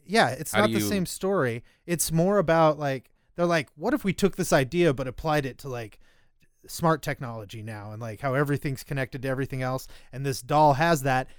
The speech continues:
Speaker 1: and someone gets pissed off and takes away
Speaker 2: Oh
Speaker 1: its
Speaker 2: my,
Speaker 1: controls
Speaker 2: oh, wow.
Speaker 1: and is like, take away its violence inhibitors and all that and
Speaker 2: Right.
Speaker 1: sends it out."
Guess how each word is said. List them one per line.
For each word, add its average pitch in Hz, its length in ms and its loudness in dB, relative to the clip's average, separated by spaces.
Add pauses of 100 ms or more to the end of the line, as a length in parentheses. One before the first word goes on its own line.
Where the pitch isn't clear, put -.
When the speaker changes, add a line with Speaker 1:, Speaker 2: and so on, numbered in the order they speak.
(120)
Speaker 1:
and 110 100 -12
someone 156 380 0
gets 135 180 -2
pissed - 400 2
off 139 340 6 (300)
and 123 220 -12 (560)
takes 180 260 0
away 143 220 2
Speaker 2:
Oh 202 180 4
Speaker 1:
its 202 100 0
Speaker 2:
my, 120 60 -2
Speaker 1:
controls 147 640 0
Speaker 2:
oh, 180 160 4
wow. 143 360 4
Speaker 1:
and 92 80 2
is 127 120 0
like, 131 320 -2 (140)
take 165 180 0
away 147 160 4
its 117 140 -4
violence 139 500 2
inhibitors 113 560 -10
and 127 80 -6
all 120 80 0
that 156 220 8
and 92 100 2
Speaker 2:
Right. - 80 -4
Speaker 1:
sends 131 280 -6
it 127 80 -8
out." 127 280 -4